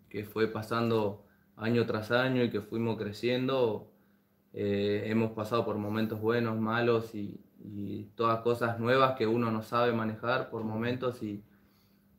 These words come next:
y bueno, los dos supimos cómo salir adelante, los dos supimos qué hacer en, en los momentos que nos,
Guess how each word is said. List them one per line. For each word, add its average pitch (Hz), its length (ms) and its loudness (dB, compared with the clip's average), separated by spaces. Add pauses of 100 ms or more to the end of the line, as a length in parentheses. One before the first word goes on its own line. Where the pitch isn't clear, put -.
(120)
y - 80 -8
bueno, 110 260 4
los 101 180 2
dos 113 200 4
supimos 110 640 -2 (180)
cómo 110 200 -6
salir 110 280 2
adelante, 123 640 2
los 104 140 -2
dos 107 180 -2
supimos 107 460 -4 (560)
qué 107 100 -8
hacer 113 380 4
en, 107 340 2
en 107 140 -4
los 104 120 -2
momentos 107 400 0
que 110 120 -2
nos, 107 180 -6